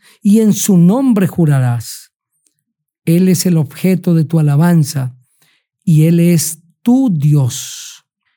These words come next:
que ha hecho contigo estas cosas grandes y terribles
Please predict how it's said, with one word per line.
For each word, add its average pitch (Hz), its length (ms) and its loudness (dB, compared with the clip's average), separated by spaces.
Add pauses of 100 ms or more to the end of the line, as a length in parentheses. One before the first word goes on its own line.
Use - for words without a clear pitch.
(140)
que 160 120 -2
ha 170 80 2
hecho 226 280 -2
contigo 214 720 0
estas 190 360 -2
cosas 180 500 -2
grandes 220 580 0
y 196 60 -2
terribles 170 800 0